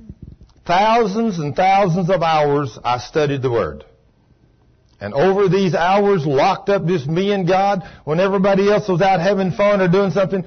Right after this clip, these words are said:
I was in a room locked up with the Word of God, just night after night after night, reading and studying and praying over the Word. And that's why God revealed these things to me.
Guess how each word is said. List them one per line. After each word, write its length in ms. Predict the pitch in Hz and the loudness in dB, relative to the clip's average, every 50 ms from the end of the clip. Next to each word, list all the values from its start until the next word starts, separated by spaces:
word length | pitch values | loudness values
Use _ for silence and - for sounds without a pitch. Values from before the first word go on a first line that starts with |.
| - - - - - | -12 -20 -20 -16 -8
I 220 | - 135 156 170 185 | -2 0 0 2 2
was 200 | 190 180 160 151 | 2 2 2 2
in 120 | 190 190 | 0 2
a 80 | 185 180 | 2 2
room 320 | 175 180 190 190 185 165 | 2 2 2 2 2 0
locked 460 | 139 143 151 180 185 190 175 - - | 0 2 2 2 2 2 0 -2 -2
up 180 | 190 196 190 - | 0 0 0 0
with 140 | 175 185 160 | 0 0 0
the 80 | 175 | 2
Word 260 | 170 170 185 196 190 180 | 2 2 2 2 2 2
of 120 | 180 170 | 0 2
God, 360 | 170 185 185 185 185 180 - - - - - - - - 117 117 113 - 135 123 | 2 2 2 2 2 0 -2 -6 -14 -20 -20 -18 -16 -12 -12 -12 -12 -12 -10 -4
just 420 | 107 135 180 180 - - - - | 0 2 2 2 0 -2 -10 -8
night 520 | - 135 139 160 170 170 170 175 180 180 180 | -4 -2 0 0 0 2 2 2 0 0 -2
after 380 | 160 170 170 170 170 - 180 170 | 0 0 0 0 -2 -2 -2 -2
night 400 | 165 175 170 165 170 170 165 165 | 0 0 0 0 0 0 -2 -2
after 320 | 160 160 160 - - 165 | -2 -2 -2 -2 -4 -6
night, 260 | 160 165 156 147 127 101 | -4 -4 -2 -4 -4 -4
reading 680 | 120 117 113 113 147 175 180 180 185 190 185 190 - - - - - | -6 -6 -4 -2 -2 0 0 0 -2 -2 -2 -4 -6 -10 -18 -20 -12
and 220 | - 131 131 127 120 | -6 -4 -4 -4 -4
studying 560 | - - - 185 185 185 175 175 180 175 165 - - - - | -6 -4 0 2 2 2 2 2 0 -4 -6 -10 -14 -12 -8
and 180 | 120 120 113 | -8 -8 -6
praying 360 | - - 175 170 175 175 170 | -4 -2 0 2 2 2 2
over 240 | 170 170 170 151 165 | 2 2 2 2 2
the 100 | 160 160 | 2 2
Word. 460 | 156 165 160 143 123 104 92 85 85 - _ _ _ _ _ _ _ _ _ - - _ _ _ _ _ _ _ _ _ _ - _ - - - | 2 2 2 2 2 0 -2 -4 -8 -12 _ _ _ _ _ _ _ _ _ -20 -20 _ _ _ _ _ _ _ _ _ _ -20 _ -20 -16 -12
And 120 | 87 87 95 | -10 -8 -6
that's 180 | 139 151 - | -8 -8 -8
why 140 | - 175 175 | -8 -8 -6
God 220 | 151 175 175 180 | -6 -6 -6 -4
revealed 340 | 165 185 185 190 233 277 247 | -4 -6 -4 -4 -6 -6 -8
these 180 | 180 123 98 - | -10 -10 -10 -6
things 280 | - 101 87 87 85 - | -8 -6 -8 -8 -12 -14
to 100 | - 90 | -14 -14
me. 180 | 85 85 76 | -14 -14 -16